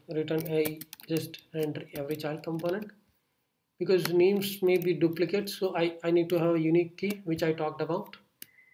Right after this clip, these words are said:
So you can use index. Here if you're not getting anything which is unique, and what we are returning is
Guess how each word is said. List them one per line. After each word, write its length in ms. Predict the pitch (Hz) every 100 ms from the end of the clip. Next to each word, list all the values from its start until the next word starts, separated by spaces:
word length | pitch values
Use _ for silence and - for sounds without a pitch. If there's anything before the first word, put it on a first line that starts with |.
| -
So 100 | 170
you 120 | 165
can 160 | 170
use 440 | 160 165 170 165 -
index. 580 | 202 214 190 - - - - - - - - - - - - - - - - _ _ _ _ _ _ _ _ _ _
Here 200 | - 175
if 160 | 170 165
you're 100 | 170
not 180 | 170 156
getting 280 | 160 165
anything 500 | 151 156 160 165 160 -
which 200 | - 160
is 180 | 160 139
unique, 480 | 151 160 151 - - - _ _ _ - -
and 100 | 156
what 240 | 156 160
we 80 | 165
are 60 | 156
returning 540 | 147 170 185 196 175
is 340 | 160 160 -